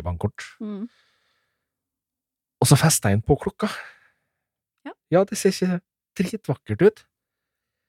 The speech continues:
Speaker 2: Snart da.
Speaker 1: Men gud, så greit! Butikken og handla.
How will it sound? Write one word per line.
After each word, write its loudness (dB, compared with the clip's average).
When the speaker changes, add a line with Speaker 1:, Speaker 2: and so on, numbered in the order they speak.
Speaker 2:
Snart -12
da. -10
Speaker 1:
Men 6
gud, -2
så -2
greit! -4
Butikken 0
og 6
handla. 6